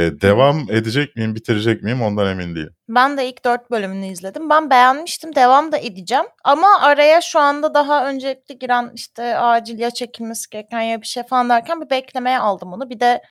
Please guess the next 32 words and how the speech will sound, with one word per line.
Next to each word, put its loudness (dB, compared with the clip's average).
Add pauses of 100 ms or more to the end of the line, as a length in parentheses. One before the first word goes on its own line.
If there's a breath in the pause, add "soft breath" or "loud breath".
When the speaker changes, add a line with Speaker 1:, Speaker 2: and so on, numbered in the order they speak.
Speaker 2:
From 4
dizisi -4
başladı. 0
Benim -2
o -6
çok -14
ilgimi -12
çekti -12
falan. 2 (440)
Birazcık 2
odam 2
dağıldı. 0 (300)
Ama 0
onu -6
da -4
izleyeceğim. -8
Bitirince -10
yorum -6
yaparım. -18 (240)
Speaker 1:
Naz 2
demiş 0
ki 0
hanımefendi 2
ergen 4
kız -6
konuşması 0
yapması 0
daha 6
rahat 4
izlenir -4
bir -8
kanal. -2